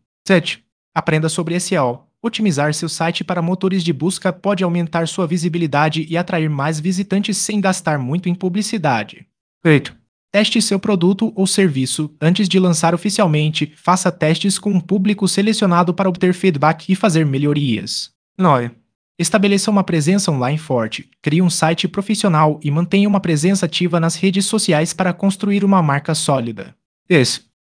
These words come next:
Avalie e ajuste sua estratégia regularmente, revise seu desempenho e faça ajustes conforme necessário para garantir o crescimento do seu negócio.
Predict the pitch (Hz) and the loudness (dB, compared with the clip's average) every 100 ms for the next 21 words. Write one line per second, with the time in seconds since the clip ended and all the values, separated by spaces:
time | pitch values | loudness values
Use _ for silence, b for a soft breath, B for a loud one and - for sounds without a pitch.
0 | _ 131 123 123 135 139 160 170 170 190 | _ -4 -4 -2 -4 -4 -2 -2 0 -2
1 | 190 - 220 202 190 185 190 190 170 190 | -2 -4 -4 -4 -4 -2 -2 0 0 0
2 | 208 202 160 156 175 - _ 170 151 165 | 0 0 0 0 -2 -8 _ -4 -2 -2
3 | 170 185 156 156 156 143 139 147 170 - | -2 -2 -2 -2 -2 -2 -4 -4 -8 -4
4 | 180 185 208 175 190 196 - 190 180 165 | -4 -2 -2 -2 -2 -4 -4 -6 -2 -2
5 | 175 190 190 185 170 175 180 175 165 175 | 0 -2 -2 -2 0 0 0 -2 -2 -2
6 | 202 - 214 202 196 220 180 165 151 139 | -2 -2 -4 -4 -4 0 0 0 -4 -6
7 | - 151 143 139 135 107 - | -4 -4 -4 -2 -2 -2 -8